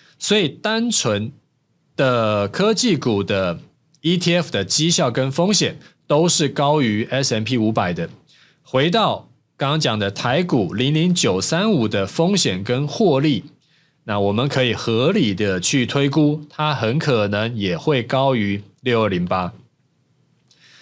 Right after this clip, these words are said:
那我帮你去研究过九二一跟九三五以后，我的建议是你帮你小孩存六二零八跟九三五就好，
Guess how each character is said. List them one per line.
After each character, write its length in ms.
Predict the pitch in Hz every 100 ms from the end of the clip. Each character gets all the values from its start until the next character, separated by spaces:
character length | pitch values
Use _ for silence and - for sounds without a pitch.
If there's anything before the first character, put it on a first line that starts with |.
| _
那 140 | 220 208
我 60 | 139
帮 180 | 185
你 40 | 139
去 160 | 208 156
研 240 | 123 127
究 240 | 190 170
过 340 | 131 170 123 90
九 220 | - 113
二 200 | 151 170
一 240 | 156 151
跟 440 | 156 160 147 147 156
九 240 | - 95
三 280 | 87 156 196
五 120 | 156
以 120 | 92
后， 360 | 87 147 98 - _ _ _ _ _ -
我 180 | 107
的 100 | 113
建 360 | 113 - 233 180
议 180 | 175 120
是 360 | - 156 123
你 140 | 95 92
帮 360 | - 143 160
你 120 | 131 98
小 320 | - 107 87
孩 280 | 85 104 120
存 440 | - 113 107 107 -
六 220 | 151 143
二 80 | 123
零 180 | 107 107
八 240 | 123 120
跟 240 | 117 123
九 300 | 131 110 85
三 260 | 165 131 143
五 160 | 131 82
就 220 | 117 107
好， 260 | - -